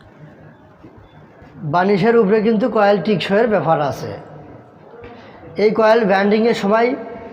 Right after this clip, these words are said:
যদি লুজ কন্ট্যাক্ট থাকে, এই বার্নিশ করলে কিন্তু টাইট হবে। তো দুই সাইডেই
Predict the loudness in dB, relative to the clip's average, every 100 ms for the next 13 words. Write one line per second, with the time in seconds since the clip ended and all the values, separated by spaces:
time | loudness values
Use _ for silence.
0 | -16 -8 -4 0 2 2 0 0 -2 0
1 | -2 -2 -2 0 -2 -2 -12 -16 -12 -2
2 | 0 2 2 0 0 0 2 2 0 0
3 | 0 -2 -6 -8 0 0 0 0 -2 -6
4 | -12 -14 -14 -14 -16 -20 -20 -20 -20 -18
5 | -18 -18 -18 -20 -20 -20 -20 -20 -20 -20
6 | -20 -20 -20 -20 -20 -20 -18 -18 -20 -16
7 | -14 -14 -16 -18 -18 -20 -20 -20 -18 -16
8 | -16 -16 -16 -16 -16 -18 -20 -12 -4 0
9 | 2 0 0 0 0